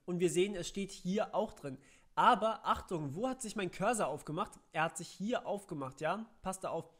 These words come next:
Ja, manchmal macht es so ein bisschen, wenn wir was anhängen wollen an eine Datei, ähm, und den Rest nicht löschen wollen, dann, äh, schreibt's manchmal dann einfach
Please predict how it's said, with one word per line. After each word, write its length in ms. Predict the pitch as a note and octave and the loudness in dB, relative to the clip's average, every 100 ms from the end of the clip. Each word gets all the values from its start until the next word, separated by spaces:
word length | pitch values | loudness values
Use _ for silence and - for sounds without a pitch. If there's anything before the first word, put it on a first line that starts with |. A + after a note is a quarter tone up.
| _ | _
Ja, 120 | F#3 F3+ | -4 0
manchmal 380 | F#3+ F#3+ F3 | 0 0 -2
macht 220 | E3 E3+ E3+ | -2 -4 -6
es 100 | - | -8
so 80 | |
ein 60 | D#3 | -8
bisschen, 300 | D3+ D#3 C#3 - - - | -8 -8 -10 -14 -16 -6
wenn 100 | F3+ | 0
wir 120 | F3 | 2
was 160 | D#3+ - | 0 -2
anhängen 420 | F#3 A3 G3 F3 | -2 -2 -2 -2
wollen 220 | D#3+ E3 | -2 -2
an 80 | D3+ | -6
eine 100 | D3 | -4
Datei, 440 | D3 - D3+ G#3 - - _ _ - | -6 -2 -2 -2 -6 -18 _ _ 2
ähm, 240 | D#3+ E3 | 2 2
und 80 | E3 | -2
den 100 | D#3 | -4
Rest 220 | F3+ - | -4 -4
nicht 100 | D#3 | -4
löschen 440 | D3+ E3+ F3 F3+ | -2 0 0 -2
wollen, 200 | C#3 E3 - - - - - | -2 -4 -6 -18 -20 -20 0
dann, 420 | D#3 E3+ F3+ F3+ - | 2 2 0 -4 -4
äh, 500 | D#3 D#3+ D#3+ D#3 D#3 | 0 2 4 2 0
schreibt's 460 | - D#3 F3 - - | -2 0 0 -2 -4
manchmal 380 | F3 F3 E3+ | -4 -2 -4
dann 120 | D#3+ D3+ | -4 -6
einfach 360 | D#3+ D#3 D3+ | -6 -6 -8